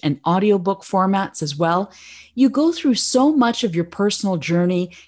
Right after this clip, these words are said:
your childhood, and your life before ever becoming a parent. What do you want people to take away from your book?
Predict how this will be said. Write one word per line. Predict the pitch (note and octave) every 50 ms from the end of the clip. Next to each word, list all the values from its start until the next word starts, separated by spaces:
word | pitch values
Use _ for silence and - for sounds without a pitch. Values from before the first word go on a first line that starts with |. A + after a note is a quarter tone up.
| _ -
your | C#3 C3+
childhood, | - - - - F#3+ G3 G3+ G3 G3+ F#3+ G3 F#3+ F#3+ - - -
and | G3 G3+ G#3 G3
your | F3+ F#3+ F3+
life | F3 F3 F3+ F#3+ G3+ A3+ C4 C4 - -
before | - F#3+ E3+ - F3+ F3 - -
ever | - F#3 F#3+ F#3 A3 A3
becoming | G#3 G#3+ G3+ G3+ - G#3 F#3 F#3 F#3 G3 - -
a | G3
parent. | F#3 - - G#3+ G#3+ G#3+ F3 - - - - _ _ _ - - - _ _ -
What | E3+ E3+ A3+ D#4 - -
do | - E4
you | D#4+ D#4 D4
want | B3 G#3+ A3 G#3 G#3 - -
people | - - G#3 G3+ - G3+ G3
to | F3 F3+
take | - - - G#3 G3+ G#3 -
away | A3 G3+ F3 D#3+ E3 E3 E3 E3
from | E3+ E3+ - - D#3 D#3 D3+
your | D3+ D#3 C#3+
book? | C3 C#3+ - - - - -